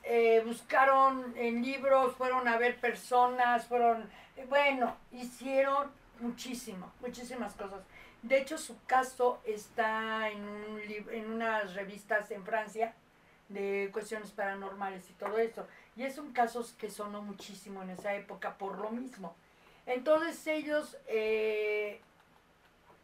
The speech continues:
utilizaron el agua como un conductor, porque el agua es un condu-,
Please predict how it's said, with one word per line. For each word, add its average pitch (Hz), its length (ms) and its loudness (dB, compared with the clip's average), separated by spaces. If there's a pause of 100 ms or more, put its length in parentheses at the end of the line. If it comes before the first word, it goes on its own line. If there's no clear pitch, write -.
(140)
utilizaron 262 960 -2
el 214 480 -2
agua 240 440 6
como 196 220 -8
un 202 80 -12
conductor, 233 640 0
porque 190 280 -8
el 190 140 -4
agua 202 480 0
es 285 360 -6
un 240 200 -8
condu-, 190 360 -6